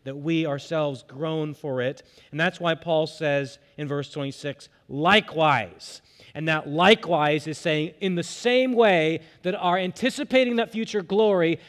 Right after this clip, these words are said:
helps us endure our present sufferings, so also the Spirit lends His aid. The Spirit also helps us. How does the Spirit help us? The topic of these two verses is the Spirit's help. The Spirit's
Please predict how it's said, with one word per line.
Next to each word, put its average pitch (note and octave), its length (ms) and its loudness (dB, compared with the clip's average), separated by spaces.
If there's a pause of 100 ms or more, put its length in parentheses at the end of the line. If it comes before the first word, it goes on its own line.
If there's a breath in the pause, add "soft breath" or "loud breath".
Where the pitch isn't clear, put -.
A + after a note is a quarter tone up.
helps A#3 300 2
us A3+ 160 -2
endure G3+ 400 2
our F#3 140 2
present A3 460 0
sufferings, G3+ 720 -2 (240 soft breath)
so B3 240 2
also B3 420 4
the A#3 100 -2
Spirit D#4 800 2
lends A#3 300 0
His B3+ 220 -4
aid. F3+ 340 -2
The F#3 80 0
Spirit D4 540 2
also C4+ 420 4
helps D#3 340 -6
us. - 380 -16 (1400)
How D3 160 -10
does B2 140 -10
the A2+ 80 -16
Spirit A2+ 340 -10
help B2+ 240 -8
us? G2+ 200 -16
The B2+ 180 -8 (160)
topic D#3+ 500 -8
of C3 160 -8
these C#3+ 180 -8
two C#3+ 200 -10
verses B2 500 -12
is C3 360 -6 (200 soft breath)
the - 80 -14
Spirit's - 840 -6 (300 soft breath)
help. - 500 -4 (360 soft breath)
The A#2 100 -16
Spirit's - 760 -6